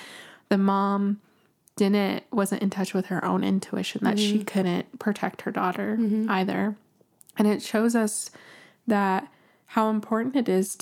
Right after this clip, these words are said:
Speaker 1: to heal that generational trauma,
Speaker 2: Mm-hmm.
Speaker 1: 'cause, um, I know, yeah, just by experience of,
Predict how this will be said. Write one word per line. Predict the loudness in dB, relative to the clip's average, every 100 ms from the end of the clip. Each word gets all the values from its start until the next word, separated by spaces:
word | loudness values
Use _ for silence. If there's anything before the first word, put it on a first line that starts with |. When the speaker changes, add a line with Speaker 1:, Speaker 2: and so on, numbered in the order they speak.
| -2
Speaker 1:
to | 0
heal | 0 0 2 2
that | 0 -2
generational | -4 -2 -4 -4 -4 -4
trauma, | -2 -2 0 0 0 -2
Speaker 2:
Mm-hmm. | -2
Speaker 1:
'cause, | 2 2 0 -8 -14 -20 -20 -20 _ -6
um, | 0 0 2 2 0 -2 _ _ _ _ _ -20 -4
I | 2 4
know, | 4 4 4 2 0 -4 -8 _ _ _ _ _ _ _ _
yeah, | 0 2 4 2
just | 0 -2
by | 0
experience | -2 -2 -2 0 4 4 2 0
of, | 0 -2 -6